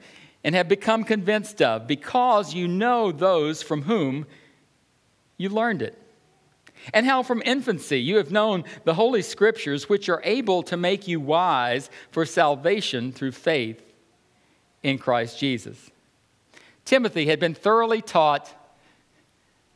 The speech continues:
about the faith, either through the process as he was growing up, through his family,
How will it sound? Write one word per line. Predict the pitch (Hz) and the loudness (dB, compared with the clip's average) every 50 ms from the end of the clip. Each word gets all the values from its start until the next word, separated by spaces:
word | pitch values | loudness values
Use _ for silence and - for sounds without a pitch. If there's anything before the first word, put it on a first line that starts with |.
| _ _ _ _ _ _ _ - - - - - - | _ _ _ _ _ _ _ -20 -20 -20 -16 -8 -4
about | 143 139 147 143 135 135 - | 0 2 4 4 2 2 -2
the | 147 117 | -6 -4
faith, | - 120 104 104 104 - - _ _ _ _ _ _ _ _ - | -2 -2 -2 -2 -4 -10 -18 _ _ _ _ _ _ _ _ -2
either | 151 190 220 185 202 185 165 147 - - - - - - _ _ _ _ - | 0 0 2 2 2 0 0 -2 -6 -12 -20 -20 -20 -20 _ _ _ _ -4
through | - 175 165 156 147 139 131 123 113 110 117 - _ _ _ _ _ _ _ _ _ _ _ _ _ _ _ _ _ _ _ _ _ _ _ _ _ _ _ _ _ - | -2 0 0 0 -2 -2 -6 -8 -10 -12 -16 -20 _ _ _ _ _ _ _ _ _ _ _ _ _ _ _ _ _ _ _ _ _ _ _ _ _ _ _ _ _ -16
the | 143 123 | -16 -6
process | - - 160 156 160 - - 160 165 160 - | 0 2 2 2 2 2 0 0 0 0 -2
as | 147 123 | -4 -4
he | 151 143 | -2 -2
was | 139 123 | -4 -4
growing | 110 127 143 139 131 123 131 | -4 -2 0 0 0 2 2
up, | 147 208 - - - - - _ - | 2 2 0 -2 -10 -20 -20 _ -8
through | - 131 | -6 -4
his | 120 110 - - | -4 -6 -4 -2
family, | 151 139 147 160 185 247 285 | 0 0 0 0 -2 -4 -8